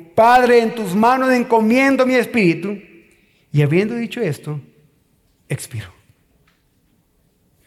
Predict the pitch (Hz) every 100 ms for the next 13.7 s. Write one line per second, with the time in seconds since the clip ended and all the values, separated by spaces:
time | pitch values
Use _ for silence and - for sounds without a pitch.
0 | _ - 175 185 240 220 294 294 277 208
1 | 208 233 233 220 - 226 233 220 208 208
2 | 170 160 160 170 160 170 185 202 170 196
3 | 190 185 - 156 131 214 185 160 180 165
4 | 160 147 143 196 185 - 147 - - -
5 | 147 156 160 160 226 175 117 - - _
6 | - 170 156 214 135 113 - - _ _
7 | _ _ _ _ _ _ _ _ _ _
8 | _ _ _ _ _ 156 160 151 175 208
9 | - 175 160 180 190 190 185 190 185 185
10 | 185 170 160 151 160 175 117 104 _ _
11 | _ _ _ _ _ _ _ _ 143 156
12 | 180 180 170 - 151 170 - 156 196 185
13 | 185 156 127 117 117 120